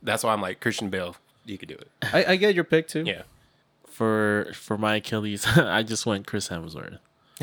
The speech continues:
Speaker 3: 'Cause again,
Speaker 1: <laughs>
Speaker 3: I'm, I'm recasting for right now.
Speaker 1: Yeah, yeah.
Speaker 3: You know, so I, I don't know, like, he was, like, the first, I guess he's the easiest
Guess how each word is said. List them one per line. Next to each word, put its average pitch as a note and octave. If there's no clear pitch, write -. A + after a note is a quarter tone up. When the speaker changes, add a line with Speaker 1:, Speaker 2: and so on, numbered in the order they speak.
Speaker 3:
'Cause C#3+
again, C#3+
Speaker 1:
<laughs> A#2+
Speaker 3:
I'm, D3+
I'm C3
recasting B2+
for G#2+
right G2
now. C2+
Speaker 1:
Yeah, D3
yeah. G#2
Speaker 3:
You F#2+
know, F2+
so F#2
I, G2
I E2+
don't F2
know, F2+
like, E2+
he B2
was, C#3
like, C3+
the A#2
first, B2+
I A2+
guess C#3
he's F#3
the D#3+
easiest C3+